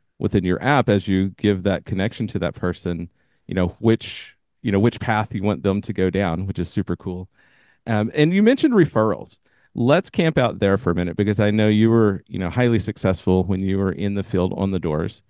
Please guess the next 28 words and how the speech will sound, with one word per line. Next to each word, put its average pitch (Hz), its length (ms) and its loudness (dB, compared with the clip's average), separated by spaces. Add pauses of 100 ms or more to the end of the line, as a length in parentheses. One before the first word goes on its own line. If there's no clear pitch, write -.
(500)
And 104 300 -2
now 104 200 2
you 107 240 2
also 95 720 0
are, 92 640 -4
of 87 140 -12
course, - 340 -2 (320)
you - 100 -4
know, 95 100 -2
instrumental 104 720 -2
in 92 480 -6 (480)
training 107 760 0
your, 113 360 4
your 139 220 4
team 117 340 -2
to 107 180 0
train 104 300 -2
people, 90 500 -4 (500)
you - 80 -10
know, 98 120 -2
how 104 300 -2
to - 280 0
teach - 320 -2
people 127 200 2
how 123 140 2
to 123 60 0
use 117 280 0
RepCard, - 460 -2